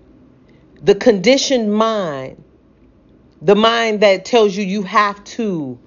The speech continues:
the mind that tell you, "Well, if you don't," that mind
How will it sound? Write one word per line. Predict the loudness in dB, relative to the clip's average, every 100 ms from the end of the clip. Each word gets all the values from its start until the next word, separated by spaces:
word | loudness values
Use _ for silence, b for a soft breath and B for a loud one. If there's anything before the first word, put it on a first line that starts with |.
| b b b b b
the | 0
mind | 2 2 2
that | -2 -2
tell | 2 4 4
you, | 2 -4 -4 B B B
"Well, | 4
if | 4 2
you | -2 0
don't," | 2 2 0 -4 -10 _ _ _ _ _ _ _ _ _ _ _ _ _ _ _ _ _ _ _ -2
that | 0 2 -2
mind | -6 -6 -6 -6 -6 -10